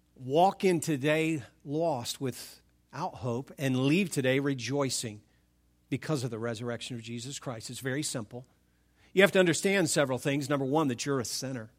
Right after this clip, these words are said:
And I'm not trying to indict you, but the Word of God says we all are. That includes me as a pastor of a church. We're sinners. And because of that sin, secondly, I have to realize there's a penalty for it. And then thirdly, I have to realize that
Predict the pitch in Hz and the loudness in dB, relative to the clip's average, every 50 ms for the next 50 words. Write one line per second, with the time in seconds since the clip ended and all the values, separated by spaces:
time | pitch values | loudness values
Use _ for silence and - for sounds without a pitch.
0 | _ _ _ _ _ _ _ _ _ _ _ _ _ _ _ _ 175 185 202 208 | _ _ _ _ _ _ _ _ _ _ _ _ _ _ _ _ 4 6 6 8
1 | 185 160 147 - - 156 143 143 135 131 127 117 135 131 139 143 - - 135 123 | 8 6 2 2 2 2 2 2 2 0 0 0 0 0 0 -2 -4 -6 -6 -6
2 | 123 - 139 135 143 143 131 127 147 131 131 131 117 - - 135 123 107 117 123 | -4 -2 0 2 2 2 2 2 0 0 0 0 -2 -4 -4 -4 -4 -4 -6 -6
3 | 123 127 127 131 135 143 139 131 113 117 123 131 156 180 160 113 - - 143 143 | -4 -2 0 0 2 2 2 0 0 0 -2 -2 -2 -2 -4 -6 -6 -6 -4 -4
4 | 131 120 107 117 123 135 143 139 113 123 107 - 143 135 139 139 - 170 151 143 | -4 -4 -4 -6 -4 -4 -4 -4 -6 -8 -10 -8 -8 -6 -6 -6 -8 -8 -8 -6
5 | 143 - - 147 123 117 113 - - 135 131 135 - - - 151 135 127 113 104 | -6 -6 -6 -6 -6 -6 -8 -12 -10 -8 -8 -6 -6 -6 -6 -6 -8 -8 -8 -10
6 | 107 104 - - - - _ _ _ _ _ _ _ _ _ _ _ - - - | -14 -14 -14 -16 -16 -18 _ _ _ _ _ _ _ _ _ _ _ -18 -10 2
7 | - 214 220 185 196 151 - - - 262 262 190 170 175 143 131 160 156 147 - | 4 4 4 4 2 -2 -2 -2 2 4 4 6 4 4 2 4 2 2 2 0
8 | - - - - - 170 156 131 117 113 117 135 147 135 - _ _ _ _ _ | -2 0 0 2 4 4 2 2 0 -2 -4 -6 -6 -8 -10 _ _ _ _ _
9 | - - - 196 185 180 - 147 139 135 135 139 147 139 - - 139 131 151 151 | -6 0 2 2 2 2 0 -4 -4 -2 0 0 0 0 -2 -2 -2 0 0 2
10 | 160 139 127 135 127 120 147 143 - 151 127 - - 156 160 156 139 - - 113 | 2 2 2 0 0 -2 -2 -2 -2 -4 -6 -6 -6 -6 -6 -6 -6 -8 -12 -14
11 | - - - 110 107 113 - - _ _ _ _ _ _ _ _ _ _ _ _ | -14 -14 -18 -16 -16 -16 -16 -18 _ _ _ _ _ _ _ _ _ _ _ _
12 | _ _ _ _ _ _ _ _ _ _ _ _ _ _ _ _ _ _ - 156 | _ _ _ _ _ _ _ _ _ _ _ _ _ _ _ _ _ _ 2 4
13 | 180 185 - - 220 247 277 262 190 165 147 143 143 - - 151 139 147 151 143 | 4 4 6 8 8 10 10 8 6 6 6 4 4 2 0 0 4 4 4 4
14 | 143 147 170 170 135 139 139 | 4 4 2 0 -2 -4 -6